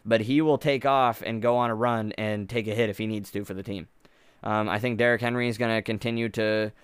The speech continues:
to run well. He might even win the rushing title again. And I think A J Brown has a breakout season. Um, he had a f-, great season last year, but I think this year is the year that he really, um, puts a, puts a, a stake in the ground and says, "I'm here, bitches."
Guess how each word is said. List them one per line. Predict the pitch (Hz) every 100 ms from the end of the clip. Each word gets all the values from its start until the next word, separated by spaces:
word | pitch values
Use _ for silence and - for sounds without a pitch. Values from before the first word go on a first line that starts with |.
| - _ -
to | 117
run | 117 117
well. | 117 113 120
He | 117
might | 117 120 120
even | 120 117
win | 117 120
the | 120 117
rushing | 113 117 113
title | 113 117 110
again. | 110 110 110 120 _ _ _ _ _ _ -
And | 110 120
I | 117
think | 127
A | 110 120
J | 120
Brown | 110 113 113
has | 107 107
a |
breakout | 104 110 107 107
season. | - 110 98 104 _ - _ _ -
Um, | 110 107
he | 110
had | 110 120
a |
f-, | 113 -
great | 110 117 113
season | 113 107
last | 110 113
year, | 120
but | 110
I | 104
think | 110 107
this | 107
year | 113 107
is | 104 101
the | 104
year | 104
that | 101 98
he | 104
really, | 101 110 107 101 - _ _ _
um, | - 107 101
puts | - 107 104
a, | 101 95
puts | 113 95
a, | 101 95 90
a |
stake | 104 - 113 110
in |
the | 104
ground | 104 101 101
and |
says, | 98 98
"I'm | 104 104
here, | 107
bitches." | 101 98 101 101